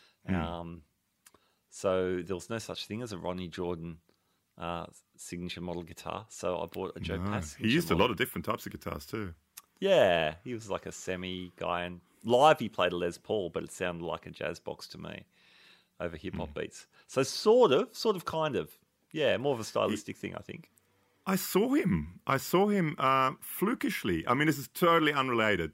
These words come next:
Speaker 1: but
Speaker 2: Yeah,
Speaker 1: I
Speaker 2: yeah.
Speaker 1: saw him flukishly in New York when, when my wife and I went to New
Speaker 2: Wow.
Speaker 1: York.
Speaker 2: No way.
Speaker 1: We went into a bar randomly, and, um,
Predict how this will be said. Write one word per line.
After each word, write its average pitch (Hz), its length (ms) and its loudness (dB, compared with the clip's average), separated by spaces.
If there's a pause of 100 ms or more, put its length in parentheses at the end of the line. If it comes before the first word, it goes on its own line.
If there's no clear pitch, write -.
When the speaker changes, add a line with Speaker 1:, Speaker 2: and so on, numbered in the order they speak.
Speaker 1:
but 92 160 2
Speaker 2:
Yeah, 143 140 2
Speaker 1:
I - 40 4
Speaker 2:
yeah. 127 60 4
Speaker 1:
saw 135 220 0
him 123 80 -2
flukishly 147 560 -2
in 139 100 0
New 139 60 0
York 147 460 2
when, 117 360 -4
when 120 180 0
my 117 120 2
wife 127 260 2
and 135 80 -4
I 120 80 2
went 113 140 0
to 117 80 -6
New 113 200 2
Speaker 2:
Wow. 107 60 4
Speaker 1:
York. 92 260 -2 (260)
Speaker 2:
No 156 160 -4
way. 165 340 -6
Speaker 1:
We 131 240 6
went 147 360 4
into 180 360 2
a 160 40 6
bar 139 560 0 (100)
randomly, 107 760 2
and, 117 420 -6 (100)
um, 127 580 -2